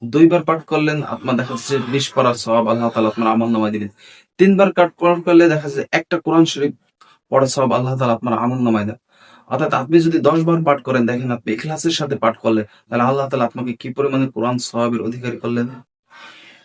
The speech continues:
এই এক সাহাবী নবী করিম সাল্লাল্লাহু আলাইহি ওয়াসাল্লামের কাছে এসে জিজ্ঞাসা করলেন, "ইয়া রাসূলুল্লাহ, আমি তো অনেক অভাবে আছি, অনেক পেরেশানির ভিতরে আছি, অনেক দুশ্চিন্তাতে আছি, আমি এখন আমাকে এমন একটা আমলের কথা বলেন যাতে আমার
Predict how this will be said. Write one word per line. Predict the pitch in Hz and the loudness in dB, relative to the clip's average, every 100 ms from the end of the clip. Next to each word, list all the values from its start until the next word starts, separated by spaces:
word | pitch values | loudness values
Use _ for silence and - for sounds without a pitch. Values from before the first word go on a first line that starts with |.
| - | 4
এই | 190 208 - | 6 6 4
এক | 190 190 | 0 0
সাহাবী | - 180 202 196 | -2 0 4 6
নবী | 180 170 170 170 | 6 4 2 -4
করিম | 170 165 | -2 0
সাল্লাল্লাহু | 170 170 165 151 | 4 4 4 0
আলাইহি | 160 156 | -2 -4
ওয়াসাল্লামের | 160 165 156 147 | -6 -4 -4 -4
কাছে | 147 143 | -6 -6
এসে | 143 | -6
জিজ্ঞাসা | 131 135 147 143 | -6 -4 -4 -4
করলেন, | 135 139 123 | -4 -2 -2
"ইয়া | 123 | -2
রাসূলুল্লাহ, | 131 139 131 123 120 | -2 -4 -4 0 0
আমি | 127 | -2
তো | 127 | -4
অনেক | 139 123 | -4 -2
অভাবে | 139 147 151 | -2 0 0
আছি, | 143 131 107 - - - - - | 0 -2 -6 -8 -20 -20 -14 0
অনেক | 180 208 - | 4 4 4
পেরেশানির | 196 196 202 | 4 4 4
ভিতরে | 190 185 | 4 2
আছি, | 170 165 | 2 4
অনেক | 170 | 4
দুশ্চিন্তাতে | 165 180 202 196 190 170 | 4 2 2 0 2 2
আছি, | 143 - 120 104 - - - - | 0 -2 -4 -6 -16 -20 -20 -4
আমি | 143 160 | 0 2
এখন | 156 160 | 2 2
আমাকে | 151 156 143 | 2 2 4
এমন | 170 196 | 4 2
একটা | - 165 | 2 4
আমলের | 165 170 | 6 6
কথা | 165 143 | 4 0
বলেন | 139 143 123 120 | 4 4 4 2
যাতে | 127 135 | 0 2
আমার | 131 139 143 | 2 2 0